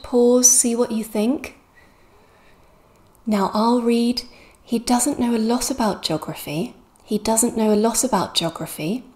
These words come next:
So we're stressing the doesn't, the does there because it's a negative. We're stressing no because it's a main verb,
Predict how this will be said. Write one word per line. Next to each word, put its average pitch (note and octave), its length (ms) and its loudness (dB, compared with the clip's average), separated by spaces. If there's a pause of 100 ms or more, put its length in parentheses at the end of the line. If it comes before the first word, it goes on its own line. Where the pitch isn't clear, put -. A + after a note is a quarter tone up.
(520)
So G3+ 260 4
we're F#3 120 2
stressing F3+ 800 2 (320)
the F3+ 360 -2 (800)
doesn't, G#3+ 760 0 (580)
the F3+ 80 -2
does G3+ 440 2
there B3+ 200 2
because G#3+ 280 -2
it's - 160 -4
a F3 60 -2
negative. G#3 680 -2 (260)
We're F#3+ 100 -2
stressing F#3+ 560 0
no A#3 520 4
because - 300 -2
it's - 160 0
a F#3 40 0
main G3 360 2
verb, A#3 400 -2